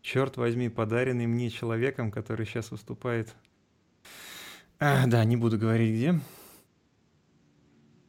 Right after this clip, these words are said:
Ам, и со стабилизатором вообще никаких проблем. Даже на телефоне, там просто на, на, на кирпиче, на котором, в принципе, стабилизации никакой нет.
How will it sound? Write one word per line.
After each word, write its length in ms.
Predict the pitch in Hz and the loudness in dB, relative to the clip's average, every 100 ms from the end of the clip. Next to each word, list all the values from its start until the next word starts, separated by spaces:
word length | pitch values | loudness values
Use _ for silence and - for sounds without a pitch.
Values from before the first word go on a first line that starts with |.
| _ - - - - - - - _ _ - | _ -20 -20 -20 -20 -20 -20 -20 _ _ -10
Ам, 960 | 123 123 117 117 113 110 110 101 - - - - | -2 2 2 2 0 -4 -8 -10 -12 -14 -20 -20
и 140 | - 143 | -8 -2
со 80 | 160 | 0
стабилизатором 800 | 170 180 170 202 170 135 120 117 | 2 4 4 4 4 2 0 -2
вообще 280 | 127 - | -6 -2
никаких 280 | 127 117 107 | -2 -2 -4
проблем. 340 | 123 120 165 127 | -2 0 0 2
Даже 260 | 135 135 | 2 2
на 80 | 123 | 0
телефоне, 420 | 123 117 147 151 | -2 -2 0 0
там 220 | 120 117 | 0 -2
просто 240 | 107 117 113 | -4 -4 -4
на, 240 | 110 110 | -2 -2
на, 180 | 113 113 | -4 -6
на 200 | 123 117 | -6 -8
кирпиче, 420 | - 117 120 - | -8 -8 -6 -4
на 100 | 131 | -4
котором, 260 | 117 117 113 | -6 -8 -8
в 40 | |
принципе, 260 | 113 113 - | -6 -8 -10
стабилизации 560 | - 117 110 113 - 110 | -12 -8 -6 -8 -10 -12
никакой 360 | 113 110 - | -12 -14 -14
нет. 120 | - | -14